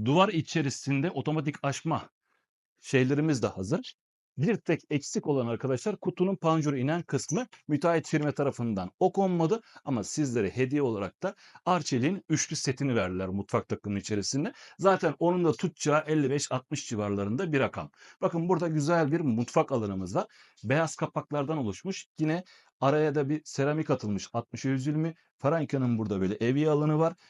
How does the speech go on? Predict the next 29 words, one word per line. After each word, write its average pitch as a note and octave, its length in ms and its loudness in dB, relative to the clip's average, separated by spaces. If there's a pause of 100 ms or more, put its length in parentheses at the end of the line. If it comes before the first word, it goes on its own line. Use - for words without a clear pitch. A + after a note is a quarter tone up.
(180)
Burası B2+ 400 0
bulaşık A#2+ 300 0
makinesi. F3 640 -2 (360)
Çok - 260 -4
güzel F#2 260 -6
bir B2 140 -4
villa. E2 240 -8 (140)
Fiyatına D#3 440 0
göre. F2+ 300 -6 (420)
Şu - 180 0
an B2+ 140 2
emsallerine D3 560 -2
göre G#2+ 240 -2
baktığımda B2 580 -2
da F3 120 -6 (320)
en D3+ 120 0
uygun G#2+ 380 -2
villalardan A2+ 640 -2
biri. G#2 180 -4 (340)
Bakın, C3 240 -2 (380)
burası D3+ 320 2
da D3 180 2
X D#3 280 -2
large D3+ 240 2
bir A2+ 200 2
buzdolabı G2+ 440 2
alanımız. G2 300 -2
Şöyle G#3 400 0
bir G3+ 140 -2